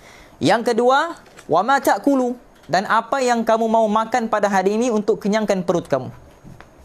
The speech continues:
Itu soalan yang kedua yang akan ditanya oleh, oleh syaitan. Dan yang ketiga, em, "Wa ma talbisu?" "Dan apa yang kamu mau pakai hari ini sebagai pakaian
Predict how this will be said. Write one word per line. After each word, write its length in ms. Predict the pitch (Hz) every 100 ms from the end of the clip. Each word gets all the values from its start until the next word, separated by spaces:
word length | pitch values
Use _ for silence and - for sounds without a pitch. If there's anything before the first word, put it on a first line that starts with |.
| -
Itu 320 | 131 - 240 196 139 - -
soalan 480 | - - 170 180 185
yang 80 | 180
kedua 320 | 175 208 208
yang 160 | 170
akan 80 | 170 165
ditanya 320 | 160 170 180
oleh, 240 | 147 220 - - - - -
oleh 160 | - 139
syaitan. 400 | 143 127 127 127 - - - -
Dan 100 | 127 151
yang 80 |
ketiga, 640 | 175 202 202 180 214 247 - - - - - - - -
em, 640 | 143 151 151 151 156 156 - - _ _ _ - - - - - _ _ - - - - - - - - - - -
"Wa 160 | 160
ma 160 | 247 285
talbisu?" 560 | 247 202 175 160 135 120 - - -
"Dan 240 | 135 185
apa 320 | 202 220 262
yang 160 | 240 220
kamu 240 | 208 208
mau 240 | 202 202 202
pakai 320 | 208 233 220
hari 240 | 196 190
ini 160 | 196 262
sebagai 560 | - 180 180 175 240 294 - - -
pakaian 400 | 170 185 196